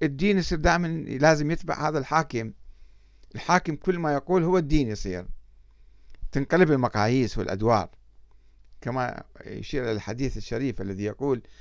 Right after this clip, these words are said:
إذا رأيتم العلماء على أبواب الأمراء فبئس العلماء وبئس الأمراء اللي يتبعون، وإذا رأيتم الأمراء على أبواب العلماء، فنعم الأمراء ونعم العلماء.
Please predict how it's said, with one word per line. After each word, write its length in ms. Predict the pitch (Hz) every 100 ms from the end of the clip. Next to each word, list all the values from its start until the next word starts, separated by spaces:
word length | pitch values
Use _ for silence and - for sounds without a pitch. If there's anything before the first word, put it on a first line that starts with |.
| - -
إذا 180 | 135 135
رأيتم 420 | 135 - - 139
العلماء 600 | 135 139 131 143 160 135 -
على 140 | 151 175
أبواب 400 | 147 151 160 151
الأمراء 720 | - 156 156 147 143 139 - - - - - - -
فبئس 460 | 156 156 - 151
العلماء 760 | 165 143 175 185 170 170 175 135
وبئس 360 | 135 165 170 165
الأمراء 640 | 143 120 113 101 98 - - - - - - -
اللي 120 | 107 110
يتبعون، 440 | - 101 110 95 - - - -
وإذا 320 | 143 165 170
رأيتم 460 | 170 196 220 190 165
الأمراء 600 | - 147 165 196 185 - - - - - -
على 200 | 170 233
أبواب 420 | 233 175 156 135
العلماء، 640 | 127 110 107 104 92 98 - - - -
فنعم 420 | - 160 233 226
الأمراء 720 | 180 - 147 127 104 123 165 117
ونعم 360 | 104 - 156
العلماء. 920 | 170 180 - 190 196 156 139 127 104